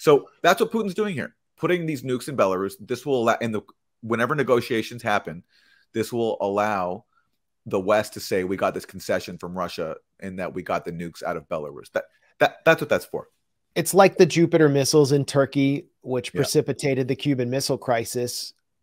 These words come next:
Speaker 2: where Khrushchev then retaliated by putting nuclear missiles in Cuba, which
Speaker 1: Yeah.
Speaker 2: led to the withdrawal of the Jupiter missiles from Turkey. Russia has, and then, then the Soviet Union, they have a strategic depth,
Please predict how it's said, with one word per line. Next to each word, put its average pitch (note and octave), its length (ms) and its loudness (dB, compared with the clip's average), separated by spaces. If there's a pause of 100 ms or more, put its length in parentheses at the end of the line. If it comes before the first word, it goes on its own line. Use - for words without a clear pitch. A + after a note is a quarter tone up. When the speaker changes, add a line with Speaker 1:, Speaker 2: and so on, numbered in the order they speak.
(140)
Speaker 2:
where G#2+ 600 -8 (120)
Khrushchev C#3 480 2
then A#2+ 360 -2 (220)
retaliated B2 720 -2
by A#2 120 -2
putting B2 440 -6 (440)
nuclear A2+ 360 -4
missiles A#2+ 540 -2
in B2 280 -4
Cuba, A2+ 520 0 (120)
which - 440 -8
Speaker 1:
Yeah. E2+ 140 -4
Speaker 2:
led A#2+ 220 2
to C3+ 140 0
the C3+ 120 4
withdrawal C#3+ 500 8
of A2 80 0
the A#2+ 80 -2
Jupiter C3 380 0
missiles A#2+ 440 0
from A2+ 240 -4
Turkey. G#2+ 420 -4
Russia G2+ 340 -2
has, G#2+ 360 -2 (420)
and F#2+ 100 -8
then, G#2 120 -4
then G#2+ 180 -4
the G#2+ 80 -4
Soviet G#2+ 380 -2
Union, B2+ 380 0 (800)
they - 140 -6
have G#2+ 420 -2 (180)
a G2+ 480 -4 (640)
strategic A#2+ 600 -6 (140)
depth, A#2+ 340 0